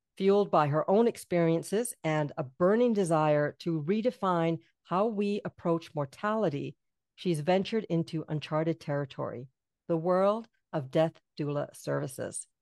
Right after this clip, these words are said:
Jill is fearlessly working to dismantle taboos and reshape perspectives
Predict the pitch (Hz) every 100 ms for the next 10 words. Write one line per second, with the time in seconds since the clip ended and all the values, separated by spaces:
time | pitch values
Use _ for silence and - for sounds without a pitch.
0 | _ _ _ - 196 220 - 185 - _
1 | 196 220 220 - 202 196 156 151 156 139
2 | 131 _ _ _ 190 190 - 190 220 240
3 | 247 - 185 151 190 180 147 151 143 147
4 | 247 - 214 196 - 165 - 170 175 -
5 | 147 131